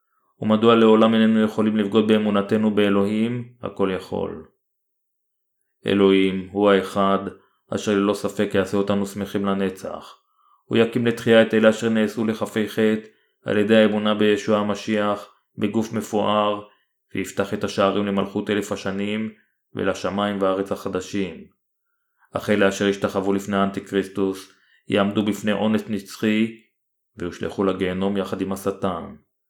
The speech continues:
זה יהיה הדבר הטיפשי ביותר לעשותו, אם נזרוק את השמחה הנצחית שלנו, ונעמוד לצד האנטי כריסטוס בגלל חששנו מכאב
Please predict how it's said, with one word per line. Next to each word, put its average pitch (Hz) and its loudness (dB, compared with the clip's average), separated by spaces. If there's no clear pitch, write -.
זה 107 0
יהיה 123 10
הדבר 120 6
הטיפשי 117 -4
ביותר 113 0
לעשותו, 110 0
אם 110 -2
נזרוק 110 0
את 113 -4
השמחה 110 -2
הנצחית 107 -2
שלנו, 113 -2
ונעמוד 92 -2
לצד 101 0
האנטי 98 0
כריסטוס 110 -2
בגלל 98 0
חששנו 101 -8
מכאב 104 -2